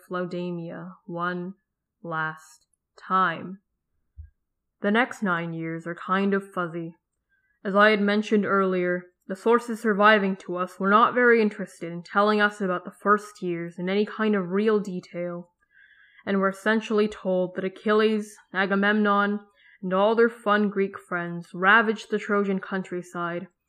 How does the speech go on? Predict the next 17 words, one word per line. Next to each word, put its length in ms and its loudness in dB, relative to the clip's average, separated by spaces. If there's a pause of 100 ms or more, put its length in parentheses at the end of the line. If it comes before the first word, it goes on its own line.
(220)
running 320 2
from 240 -2
Lesbos 680 0
to 100 -10
Arcadia 560 -2
and 140 -10
taking 380 -8
a 100 -18 (180)
huge 520 -2
load 200 -10
of 120 -16
stuff 400 -2
with 180 -10
them. 240 -16 (1500)
Among 380 4
this 260 0
stuff 320 0